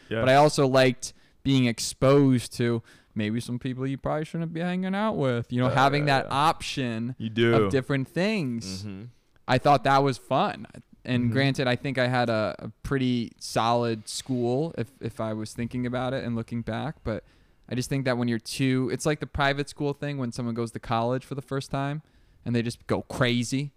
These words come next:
Speaker 1: Yeah.
Speaker 2: You know, they go
Speaker 1: Mm-hmm.
Speaker 2: crazy 'cause they've never been
Speaker 1: Crazy.
Speaker 2: exposed to
Speaker 1: Yeah.
Speaker 2: alcohol and weed and drugs.
Speaker 1: Uh-huh.
Speaker 2: But I think that for me, like, I don't know, my dad's always been chill with that. You know, like,
Speaker 1: Yeah.
Speaker 2: I, he gave me a beer and I thought it was disgusting.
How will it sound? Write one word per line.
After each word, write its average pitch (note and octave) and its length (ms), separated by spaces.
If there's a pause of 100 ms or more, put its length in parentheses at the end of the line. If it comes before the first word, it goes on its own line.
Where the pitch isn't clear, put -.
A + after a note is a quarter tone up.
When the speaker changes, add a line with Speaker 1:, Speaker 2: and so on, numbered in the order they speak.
Speaker 1:
Yeah. F2 220 (240)
Speaker 2:
You A#2+ 120
know, A#2 240
they A#2+ 80
go B2 160
Speaker 1:
Mm-hmm. F#2 200
Speaker 2:
crazy B2+ 600
'cause A#2 140
they've A2+ 100
never A#2 220
been A2+ 120
Speaker 1:
Crazy. C3+ 260
Speaker 2:
exposed A#2+ 580
to B2 100
Speaker 1:
Yeah. A2 100
Speaker 2:
alcohol G#2+ 680
and G#2+ 160
weed A2 460
and G#2+ 120
drugs. G#2+ 460 (120)
Speaker 1:
Uh-huh. F#2 160 (520)
Speaker 2:
But A#2 80
I A2+ 40
think B2+ 300
that A#2 220
for A2+ 100
me, C3 400
like, A2+ 380 (520)
I A2+ 80
don't A#2 80
know, A2+ 100
my A2 120
dad's A2 300
always A2 180
been A2 140
chill B2 240
with F2 120
that. A#1+ 320
You E2+ 120
know, F2 120
like, F2+ 160
Speaker 1:
Yeah. E2+ 80
Speaker 2:
I, D2+ 120 (180)
he A2+ 200
gave A2+ 220
me A#2 140
a G2+ 60
beer A2+ 400 (120)
and G#2 160
I E2+ 80
thought G#2+ 220
it F#2 60
was F2 160
disgusting. - 580